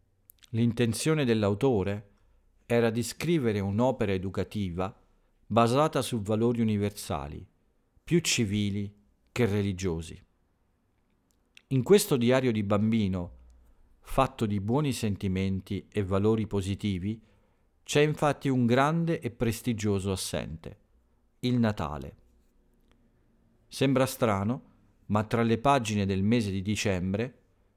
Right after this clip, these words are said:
fra le righe scritte dal piccolo Enrico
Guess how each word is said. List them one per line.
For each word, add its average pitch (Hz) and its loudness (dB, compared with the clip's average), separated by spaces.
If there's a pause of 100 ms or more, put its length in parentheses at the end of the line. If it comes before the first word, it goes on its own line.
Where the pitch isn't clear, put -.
fra - -4
le 104 2
righe 113 2
scritte - -6
dal 85 -6
piccolo 107 -2
Enrico 110 -2